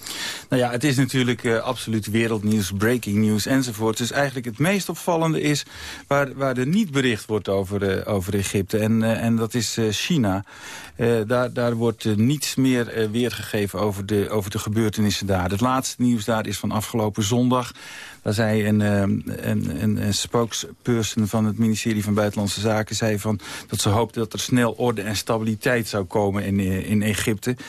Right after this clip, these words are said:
Nou, hetzelfde geldt voor een land als Vietnam. Ook daar verneemt men niets over wat er in, eh, in Egypte gebeurt.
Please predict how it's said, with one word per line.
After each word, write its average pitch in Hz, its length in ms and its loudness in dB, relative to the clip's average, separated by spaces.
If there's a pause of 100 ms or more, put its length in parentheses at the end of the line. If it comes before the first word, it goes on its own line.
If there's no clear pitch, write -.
(320)
Nou, 110 140 0
hetzelfde 131 400 0
geldt 123 240 0
voor 117 140 -6
een 123 80 2
land 123 220 2
als 113 140 -6
Vietnam. 117 520 2
Ook 110 180 -2
daar 131 220 0
verneemt 107 320 0
men 104 160 2
niets 117 240 2
over 104 260 -2
wat 101 180 0
er 98 80 -4
in, 101 240 2
eh, 98 400 -2
in 95 240 0
Egypte 104 480 -2
gebeurt. 101 420 0